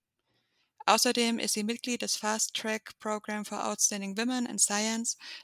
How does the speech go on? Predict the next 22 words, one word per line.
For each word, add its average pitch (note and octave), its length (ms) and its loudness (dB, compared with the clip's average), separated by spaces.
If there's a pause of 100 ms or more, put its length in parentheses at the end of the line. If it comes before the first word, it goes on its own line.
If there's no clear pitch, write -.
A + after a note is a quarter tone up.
der G3+ 100 -2
Robert G3 320 -6
Bosch B3+ 160 2
Stiftung G#3+ 600 -6 (420)
und C4+ 380 2
ihre G#3+ 200 -4
Professur A3+ 760 2
wird G#3 120 -6
von G3+ 180 -6
dem G3 100 -8
Professorinnenprogramm G#3 1200 -2 (380)
des - 180 2
Bundesministeriums G#3 1120 -2
für G3+ 80 -10
Bildung G3+ 340 -6
und - 140 -8
Forschung F#3+ 420 -4
gefördert. F3+ 600 -14 (1300)
Bevor A#3 280 2
es B3+ 140 2
gleich G3+ 260 -2
losgeht, G#3+ 640 -2